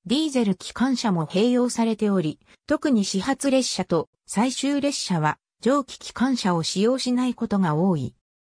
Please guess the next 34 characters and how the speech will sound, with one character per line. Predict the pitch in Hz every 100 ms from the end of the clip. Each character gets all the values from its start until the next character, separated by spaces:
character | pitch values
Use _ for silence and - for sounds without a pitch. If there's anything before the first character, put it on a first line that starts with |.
| _
ま | 196
た、 | 196 214 208 - _
多 | - 190
客 | 330 311 320
時 | 240
の | 180
続 | 151 156 -
行 | - 277
運 | 294 302
転 | 285 214
の | 196 180
際 | - 233 226
も | 180 202
デ | 226
ィ | 285
ー |
ゼ | 254 226
ル | 185
機 | -
関 | 233 226
車、 | 190 170 139 - _ _
牽 | 196 269
引 | 294 285
列 | 262 247
車 | - 220
が | 170
混 | 156 175 247
合 | 262 254
す | -
る | 226 233
時 | 254 -
が | 185 151
あ | 151
る。 | 139